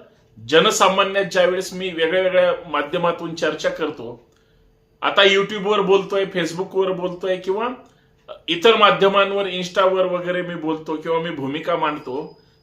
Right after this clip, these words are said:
त्यावेळेस ऐंशी टक्के लोकांचं म्हणणं आहे की ईव्हीएम मशीनमुळं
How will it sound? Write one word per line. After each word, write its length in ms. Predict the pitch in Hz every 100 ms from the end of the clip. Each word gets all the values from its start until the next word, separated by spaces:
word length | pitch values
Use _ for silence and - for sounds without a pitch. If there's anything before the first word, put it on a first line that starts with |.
| _ 180
त्यावेळेस 580 | 180 196 208 - - _ _ _ _ _ _ _ -
ऐंशी 380 | 180 196 - 269
टक्के 400 | 247 233 - 202
लोकांचं 500 | 196 190 185 180 185
म्हणणं 320 | 175 175 170
आहे 260 | 151 156 196 - _ _ -
की 220 | 131 170
ईव्हीएम 300 | 185 214 196
मशीनमुळं 920 | 185 180 196 190 175 175 180 214